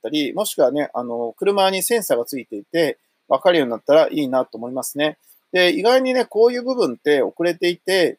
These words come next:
えー、人間のチェックをやってるんだけど、むしろこういう部分はセンサーにできたらですね、一番理想なわけですね。で、ガソリンスタンドなんかにもついていればですね、あの、非常に便利だと思います。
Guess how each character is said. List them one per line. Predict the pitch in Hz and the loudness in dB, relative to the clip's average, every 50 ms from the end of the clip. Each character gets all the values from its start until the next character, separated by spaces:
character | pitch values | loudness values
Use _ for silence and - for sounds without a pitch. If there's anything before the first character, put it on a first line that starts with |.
| _ - | _ -8
え | 135 | -8
ー、 | 131 | -6
人 | 135 156 185 202 202 | -4 -4 -6 -6 -4
間 | 202 202 | -4 -4
の | 196 196 185 180 _ _ | -2 -4 -6 -8 _ _
チ | - 208 | -6 -6
ェ | 208 | -6
ッ | - | -6
ク | _ 151 | _ -4
を | 123 | -2
や | 113 110 | -2 -2
っ | 110 - | -4 -2
て | _ 160 | _ -4
る | 180 170 | -4 -2
ん | 143 | -4
だ | 107 98 | -6 -8
け | - 104 | -10 -6
ど、 | 110 139 147 143 117 - _ _ _ _ _ _ _ _ _ _ _ _ _ _ _ _ _ _ _ _ _ _ _ _ - _ _ _ | 0 0 2 2 0 -4 _ _ _ _ _ _ _ _ _ _ _ _ _ _ _ _ _ _ _ _ _ _ _ _ -20 _ _ _
む | - 240 | -6 -4
し | 226 240 | -2 2
ろ | 202 160 135 | 2 0 2
こ | - 170 165 | 2 2 2
う | 170 | 2
い | 180 | 2
う | |
部 | 180 208 | 2 -2
分 | 196 185 156 123 127 | -4 -2 -4 -2 0
は | 131 151 165 151 131 | 2 4 4 4 2
セ | - - 196 202 | 0 -2 -4 -4
ン | 185 | -4
サ | - - 127 | -2 -2 -4
ー | 117 | -4
に | 113 107 | -4 -8
で | 120 139 | -10 -12
き | - | -12
た | - - - | -8 -8 -8
ら | 95 92 | -8 -8
で | 90 | -12
す | - - - 123 | -14 -16 -12 -10
ね、 | 127 117 - | -12 -12 -12
一 | - - - 147 | -14 -16 -14 -4
番 | 147 156 143 127 | -2 -2 -2 -2
理 | 120 | -4
想 | - - 156 151 | -4 -2 -2 0
な | 147 151 | 0 0
わ | 147 | -2
け | - - | -2 -8
で | - | -12
す | - - - | -12 -8 -4
ね。 | 139 147 - - _ _ _ - _ _ _ _ _ | -4 -4 -4 -6 _ _ _ -20 _ _ _ _ _
で、 | 185 170 | 0 2
ガ | 160 165 | 2 2
ソ | 160 - 202 | 2 2 0
リ | 208 | 0
ン | 196 | 0
ス | - | 2
タ | 240 220 | 2 2
ン | 202 | 2
ド | 175 | 2
な | 151 139 | -2 -2
ん | - | -4
か | - | -4
に | 117 113 | -8 -8
も | 135 123 | -8 -8
つ | - - 190 | -8 -6 -8
い | 175 - | -6 -4
て | - | -2
い | 156 170 | -2 0
れ | 170 | 0
ば | 151 113 | 0 -2
で | - - | -2 -2
す | - - 127 | -10 -8 -4
ね、 | 135 135 123 - _ _ _ - | -4 -4 -6 -6 _ _ _ -10
あ | 110 | -8
の、 | 110 117 | -8 -8
非 | 117 147 | -10 -4
常 | 143 151 151 | -2 -2 0
に | 151 147 135 117 - _ _ _ - | 0 -2 -4 -6 -10 _ _ _ -4
便 | 165 175 160 | -2 -2 -2
利 | 143 | -2
だ | 110 104 90 | -6 -6 -8
と | - | -8
思 | 101 113 120 | -10 -8 -4
い | |
ま | 127 135 | -4 -4
す。 | 131 - - | -4 -4 -10